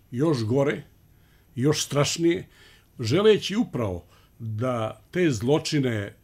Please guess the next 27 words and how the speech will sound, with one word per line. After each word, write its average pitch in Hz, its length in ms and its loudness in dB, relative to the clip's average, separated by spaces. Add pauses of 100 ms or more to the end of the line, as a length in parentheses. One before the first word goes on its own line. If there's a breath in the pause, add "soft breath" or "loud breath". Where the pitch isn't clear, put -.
(320 soft breath)
demonizuju, 120 540 0
da 107 80 -2
ih 107 140 -2
prikažu 139 440 -2
još 127 120 -2
strašnijim, 139 520 0
da 117 80 -2
ih 120 100 -2
prika-, 160 260 -2
mada 151 160 0
su 170 120 -2
oni 170 80 4
strašni 165 340 -4
sami 175 220 -2
po 180 140 -2
sebi 175 180 -2
svi, - 300 -2 (640 loud breath)
i 156 120 4
da, 143 180 2
da 127 160 -4
stvore 180 380 0
priliku 170 540 2 (120)
da 123 120 -4
ostvare 143 320 -2
svoje 139 200 -6
političke 120 420 -6
ciljeve. 95 440 -8